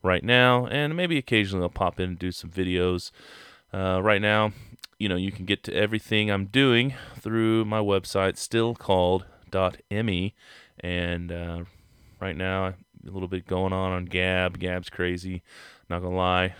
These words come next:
Um, there's a lot of crazy, cuckoo people out there. A lot of, a lot of hateful, hateful people. Um, and unfortunately, they're on the right. <laughs> And, uh, you know, I'm probably a little more not hanging out in their camp. Uh, but I think that's what's interesting about this day and age.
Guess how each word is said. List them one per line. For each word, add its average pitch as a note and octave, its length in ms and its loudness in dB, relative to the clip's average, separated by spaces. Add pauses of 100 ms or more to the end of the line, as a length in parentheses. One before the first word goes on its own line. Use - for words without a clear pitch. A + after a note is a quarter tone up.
(160)
Um, F2+ 580 -6
there's F#2+ 140 -16
a - 20 -12
lot F2+ 120 -6
of - 60 -16
crazy, F#2 380 -8 (180)
cuckoo F#2+ 320 -6
people - 340 -4
out F2 200 -4
there. F2+ 300 0 (480)
A F#2+ 40 -8
lot F#2 100 -6
of, F2+ 100 -6
a - 260 -12
lot F#2 120 -2
of F2+ 100 -6
hateful, F2+ 420 -6 (140)
hateful A2+ 280 -2
people. D#2+ 420 -4 (520)
Um, F2+ 440 -2
and F#2+ 140 -6
unfortunately, G2+ 580 -2
they're F#2+ 200 2
on F#2+ 100 -2
the F#2+ 100 -2
right. F#2 240 0 (300)
<laughs> - 180 -6
And, D3 160 6 (180)
uh, A2 200 4
you A2+ 160 0
know, E2+ 160 -6 (100)
I'm G#2+ 160 -6
probably A2+ 260 2
a G#2 40 0
little G#2 160 0
more G2+ 400 -2 (420)
not G2+ 220 2
hanging G2+ 240 2
out F#2+ 140 2
in F2+ 80 0
their A2 160 2
camp. G#2+ 420 2 (240)
Uh, G#2 280 -2
but - 200 -4
I A#2+ 100 2
think - 160 -2
that's G3 160 2
what's - 200 0
interesting C3 340 0
about G2+ 280 0
this - 180 -8
day G2 140 2
and F#2 100 0
age. F2 200 -4